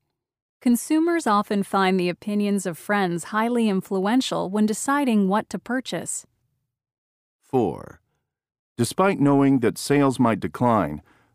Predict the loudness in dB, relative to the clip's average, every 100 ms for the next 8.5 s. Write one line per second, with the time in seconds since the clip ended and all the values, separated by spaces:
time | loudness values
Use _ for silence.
0 | _ -4 0 0 2 2 4 4 2 -2
1 | -2 0 2 0 -2 -2 -2 2 2 2
2 | -2 -2 0 2 2 0 0 0 0 -6
3 | -14 -20 _ _ _ _ _ _ _ _
4 | _ _ _ _ _ 0 0 0 -6 -16
5 | -20 -20 _ _ _ _ _ _ _ _
6 | _ _ 0 2 4 2 -2 -4 -2 0
7 | 0 -2 -2 -2 -2 -2 -2 0 -2 -4
8 | -2 -2 -2 -6 -12